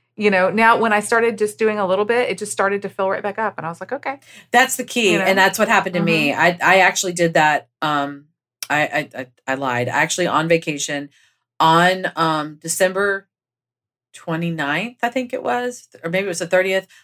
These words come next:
Speaker 2: I sent out an email from a list that I had pr-, curated from a funnel, right? And then I sent an email, and, um,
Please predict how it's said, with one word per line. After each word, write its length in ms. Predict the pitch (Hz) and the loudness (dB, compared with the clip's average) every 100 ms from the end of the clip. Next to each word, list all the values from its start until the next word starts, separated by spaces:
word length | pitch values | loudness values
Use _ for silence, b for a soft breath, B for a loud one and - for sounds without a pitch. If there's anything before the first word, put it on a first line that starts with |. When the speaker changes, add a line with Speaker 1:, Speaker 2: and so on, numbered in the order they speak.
| b - | b 2
Speaker 2:
I 120 | 175 | 4
sent 280 | 180 208 190 | 4 2 4
out 140 | 180 | 2
an 100 | 185 | 0
email 380 | 143 156 151 147 | -4 -4 -4 -4
from 180 | - 165 | -4 -4
a 60 | |
list 380 | 147 170 165 - | 0 4 4 4
that 160 | 160 156 | 2 4
I 240 | 151 151 | 4 4
had 340 | 156 165 147 _ | 2 0 -4 _
pr-, 100 | _ _ _ _ - | _ _ _ _ -4
curated 400 | 175 165 151 143 | 0 0 -2 -4
from 200 | 151 139 | -4 -4
a 80 | |
funnel, 380 | 143 135 117 113 147 | -2 -4 -4 -6 -2
right? 300 | 143 147 b b b b - | 0 0 b b b b -4
And 100 | 170 | -2
then 80 | 165 | 0
I 200 | 160 160 | 0 0
sent 260 | 147 - 170 | -2 -2 -2
an 100 | 180 | -2
email, 360 | 180 165 185 262 _ _ _ _ _ _ _ _ - | -2 -2 -2 -6 _ _ _ _ _ _ _ _ 2
and, 580 | 175 170 170 170 170 170 | 4 6 6 4 0 -2
um, 340 | 165 160 160 | 0 2 0